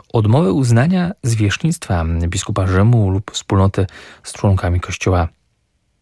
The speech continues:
uznającymi to zwierzchnictwo,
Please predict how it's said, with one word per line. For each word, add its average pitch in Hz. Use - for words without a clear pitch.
uznającymi 95
to 80
zwierzchnictwo, 90